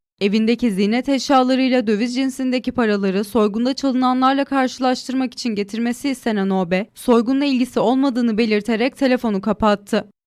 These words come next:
Dolandırıcılar tarafından defalarca aranan O B, paniğe kapılarak durumu mahalle muhtarı Mehmet Sözer'e anlattı. Sözer, dolandırılmak istendiğini fark ettiği O B'nin kendisini arayanların dediğini yapacağını anlayınca polise haber verdi.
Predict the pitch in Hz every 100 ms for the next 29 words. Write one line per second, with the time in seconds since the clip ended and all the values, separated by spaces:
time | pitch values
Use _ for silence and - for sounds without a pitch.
0 | _ - 214 220 208 214 196 190 202 226
1 | 240 262 254 262 247 208 190 208 214 226
2 | 254 262 247 247 247 220 196 185 190 226
3 | 226 226 269 285 254 262 262 277 269 269
4 | 269 254 233 233 247 269 262 269 262 269
5 | 254 254 277 277 240 208 196 196 202 202
6 | 196 - 196 - - 247 202 202 233 240
7 | 226 220 240 240 254 254 - - 254 247
8 | 262 247 226 240 262 262 - 262 214 208
9 | 202 196 190 233 - 233 226 - 277 262
10 | 269 269 269 262 277 254 240 269 285 262
11 | 254 226 262 226 240 269 269 247 226 262
12 | 269 240 226 220 220 190 202 202 208 202
13 | 185 180